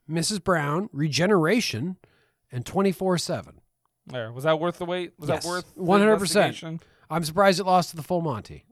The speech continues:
Speaker 2: I was gonna say, I'm surprised it lost to twenty-four seven. What is going on?
Speaker 1: But of course, the, the best film that year was The Full Monty, so.
Speaker 2: Oh, oh, what? It won Best Overall Film?
Speaker 1: Best Overall Film, yeah.
Speaker 2: It beat Titanic?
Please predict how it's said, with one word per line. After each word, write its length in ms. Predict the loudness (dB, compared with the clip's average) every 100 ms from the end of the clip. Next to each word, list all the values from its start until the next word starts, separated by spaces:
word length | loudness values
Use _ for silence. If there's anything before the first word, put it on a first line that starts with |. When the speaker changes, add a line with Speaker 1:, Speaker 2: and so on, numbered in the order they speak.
| -6
Speaker 2:
I 60 |
was 40 | -2
gonna 200 | -2 0
say, 180 | 0 0
I'm 140 | -2
surprised 320 | 0 2 2
it 60 | 2
lost 360 | 4 4 2
to 60 | -4
twenty-four 460 | -10 -8 -4 -4 -2
seven. 440 | -4 -4 -6 -4
What 240 | -2 -2
is 120 | -4 -10
going 280 | -8 -8
on? 340 | -8 -10 -12 -6
Speaker 1:
But 100 | -4
of 60 | 0
course, 260 | 2 0
the, 400 | 0 2 2 2
the 80 | 0
best 240 | 0 0 0
film 240 | 0 2 0
that 240 | -2 -6
year 420 | -4 0 2 0
was 360 | 0 2 2 0
The 80 | -6
Full 180 | -8 -8
Monty, 380 | -10 -14 -12
so. 340 | -10 -10 -12 -18 -20 -20 _ _ _ _ _
Speaker 2:
Oh, 180 | -2 0
oh, 180 | 0 0
what? 240 | 0 -2 -2
It 60 |
won 140 | -4 -2
Best 200 | -2 -4
Overall 300 | -4 -2 -2
Film? 120 | 0
Speaker 1:
Best 180 | 2 4
Overall 360 | 4 2 0
Film, 300 | -4 -10 -12
yeah. 100 | -12 -4
Speaker 2:
It 180 | -4 -2
beat 180 | -4
Titanic? 760 | 2 2 2 -2 0 0 -4